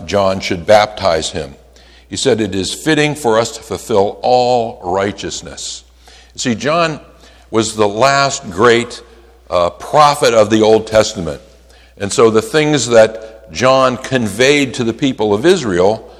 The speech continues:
was, in, in effect, Scripture. It was law.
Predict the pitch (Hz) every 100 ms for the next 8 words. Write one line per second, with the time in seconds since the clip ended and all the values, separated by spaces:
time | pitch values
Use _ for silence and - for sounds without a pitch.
0 | - - - 117 110 - - - _ -
1 | - - 139 170 180 - 151 175 - 95
2 | 110 - - - - - 208 208 - 76
3 | - - - - - 117 113 - - -
4 | _ 85 110 165 190 104 62 -